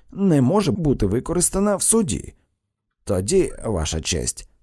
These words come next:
наполегливо заперечив Флешер, "ми можемо скористатися законом про спільну власність. Гроші були у місіс Корбін.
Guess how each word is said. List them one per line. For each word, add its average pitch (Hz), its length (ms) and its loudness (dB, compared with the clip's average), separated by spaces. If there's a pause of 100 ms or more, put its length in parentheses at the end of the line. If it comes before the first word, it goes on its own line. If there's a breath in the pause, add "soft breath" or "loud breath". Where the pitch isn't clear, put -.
наполегливо 64 680 -6
заперечив 69 520 -4
Флешер, 113 580 -8 (320)
"ми 151 200 2
можемо 214 360 2
скористатися 151 800 0
законом 123 500 0
про 139 280 2
спільну 143 440 0
власність. 67 640 -2 (380)
Гроші 135 440 2
були 107 260 0
у 180 80 2
місіс 170 340 0
Корбін. 170 480 0